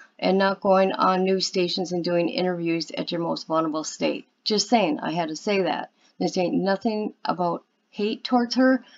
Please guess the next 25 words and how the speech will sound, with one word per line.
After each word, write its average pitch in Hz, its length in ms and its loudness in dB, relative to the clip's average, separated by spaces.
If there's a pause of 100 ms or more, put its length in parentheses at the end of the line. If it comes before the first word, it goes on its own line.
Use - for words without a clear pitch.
(120)
She - 180 -2
needs 185 280 0
help, 202 400 0
and 180 180 0
she - 160 -2
was 180 600 0 (360)
exposed 185 880 0 (200)
for 185 120 -8
somebody's 175 460 -2
benefit. 165 560 -6 (420)
Just 247 220 0
saying. 160 320 0 (2000)
Okay, 196 300 0
this 196 300 -4
is 180 180 -8
Corey. 190 680 2 (760)
Now, 233 140 2
what 254 160 6
I 247 140 4
find 269 520 2 (120)
strange 302 460 4
between 262 520 4
Corey 262 580 2
and 214 200 -4
Kara, 247 520 0